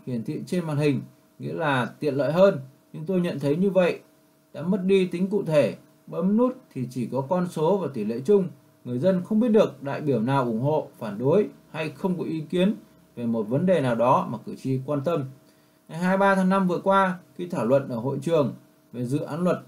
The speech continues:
đơn vị hành chính kinh tế đặc biệt Vân Đồn, Bắc Vân Phong, Phú Quốc, một lần nữa tôi đã nêu ý kiến là mong Quốc hội có hình thức công bố quyết định của đại biểu. Quốc hội các nước sử dụng hình thức biểu quyết như thế nào thưa ông?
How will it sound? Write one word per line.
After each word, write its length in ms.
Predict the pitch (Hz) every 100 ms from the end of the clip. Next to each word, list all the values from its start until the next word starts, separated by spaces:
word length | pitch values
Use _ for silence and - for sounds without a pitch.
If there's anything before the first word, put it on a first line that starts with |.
| _
đơn 160 | 180 180
vị 160 | 165 147
hành 200 | 139 127
chính 280 | 143 165 226 -
kinh 180 | 175 160
tế 100 | 165
đặc 140 | 160 127
biệt 180 | 127 - -
Vân 220 | 131 160
Đồn, 260 | 156 135 107
Bắc 180 | - 180
Vân 140 | 165 139
Phong, 240 | 165 139 135
Phú 120 | -
Quốc, 240 | 226 233 - _ _ -
một 160 | 135
lần 160 | 156 151
nữa 280 | 180 220 -
tôi 120 | 147
đã 140 | 151 160
nêu 260 | 170 165
ý 140 | 156 143
kiến 300 | 151 165 202 - _
là 120 | 107
mong 240 | 101 160 151
Quốc 120 | 185
hội 300 | 185 175 - -
có 80 | 156
hình 200 | 117 95
thức 180 | 196 - _ -
công 280 | 196 185
bố 200 | 156 165
quyết 140 | 180 208
định 200 | 185 -
của 100 | 113
đại 120 | 101
biểu. 280 | 120 107 90 - _ _ _ _ _ _ _ _ _ -
Quốc 100 | 233
hội 180 | 220 190
các 100 | 214
nước 320 | 226 247 247 - _
sử 220 | - 151 143
dụng 200 | 170 165
hình 140 | 165
thức 160 | 240 202
biểu 140 | 143 131
quyết 200 | 226 233
như 100 | 190
thế 120 | 196
nào 280 | 190 160 160
thưa 80 | 190
ông? 260 | 196 208